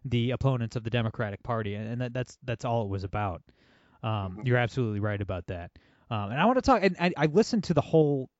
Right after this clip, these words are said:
Speaker 1: R F K Junior episode on Rogan, mo-, mainly because he's polling at, like, twenty percent, and I'd never heard the guy speak before.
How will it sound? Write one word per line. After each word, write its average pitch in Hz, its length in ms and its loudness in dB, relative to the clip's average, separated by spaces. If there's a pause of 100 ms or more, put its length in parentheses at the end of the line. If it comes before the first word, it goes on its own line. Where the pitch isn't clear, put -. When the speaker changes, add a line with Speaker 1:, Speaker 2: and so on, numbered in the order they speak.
(160)
Speaker 1:
R 127 140 0
F 123 120 -2
K 139 200 -2
Junior 110 580 -2 (120)
episode 120 460 -4
on 101 160 -6
Rogan, 95 400 -4 (140)
mo-, 160 180 0
mainly 190 500 2
because 143 260 0
he's 117 100 -6
polling 147 400 0
at, 110 80 -10
like, 117 140 -10
twenty 139 280 -4
percent, 117 520 -6 (260)
and 131 100 -4
I'd 113 140 -2
never 117 300 -2
heard 120 160 -2
the 113 60 -6
guy 107 160 -2
speak - 260 -6
before. 143 380 -2